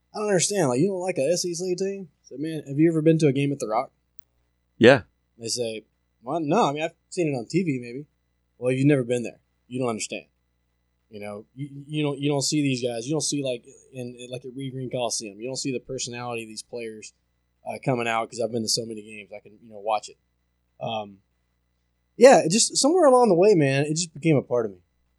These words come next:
Speaker 2: Yeah.
Speaker 1: That would be the best way that I can
Speaker 2: All right.
Speaker 1: possibly describe it. And, and it's, and it's awesome. And I love having these arguments with people. Like you said earlier, there's no way for me to ever lose an argument about Southern Miss.
Speaker 2: No, absolutely not.
Speaker 1: It's just not.
Speaker 2: And I, I think sometimes that,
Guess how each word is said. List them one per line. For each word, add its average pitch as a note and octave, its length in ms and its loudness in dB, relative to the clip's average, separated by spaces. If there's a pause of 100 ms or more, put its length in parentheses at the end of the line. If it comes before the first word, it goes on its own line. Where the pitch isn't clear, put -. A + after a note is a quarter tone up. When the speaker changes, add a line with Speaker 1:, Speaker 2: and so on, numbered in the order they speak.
(300)
Speaker 2:
Yeah. C#3+ 140 10
Speaker 1:
That G3+ 120 8
would C#3 60 6
be B2+ 60 2
the A2+ 100 -2
best B2+ 160 0
way B2 140 0
that A2+ 120 0
I A2+ 80 0
can A2 140 -10
Speaker 2:
All E2 80 -2
right. D#2 60 0
Speaker 1:
possibly A2+ 260 -6
describe B2 380 -10
it. B2+ 80 -10
And, F3 200 2
and E3+ 120 4
it's, - 180 2
and D3 140 -2
it's - 120 -2
awesome. - 380 0 (360)
And C#3 100 0
I - 20 6
love F#3 260 8
having D#3 160 6
these B2 140 0
arguments A2+ 400 0
with A2 80 -16
people. - 300 -16
Like A#2+ 160 -14
you F3 80 -2
said D#3 200 4
earlier, A#2+ 400 2 (280)
there's C#3+ 260 -4 (160)
no C3+ 280 6
way F#3+ 200 8
for E3 140 0
me D3 100 6
to C3+ 80 6
ever C#3 220 2
lose C#3 200 2
an A#2+ 60 -2
argument B2 400 -2
about A#2 320 -4
Southern A#2 220 -8
Miss. - 400 4
Speaker 2:
No, B2 320 10
absolutely A#2+ 560 8
not. B2 220 8
Speaker 1:
It's C#3 80 4
just - 40 0
not. B2 260 -6 (720)
Speaker 2:
And D#3 120 8
I, D#3 140 4
I F#3 120 8
think G#3+ 260 4
sometimes D#2 800 4 (140)
that, E2+ 580 6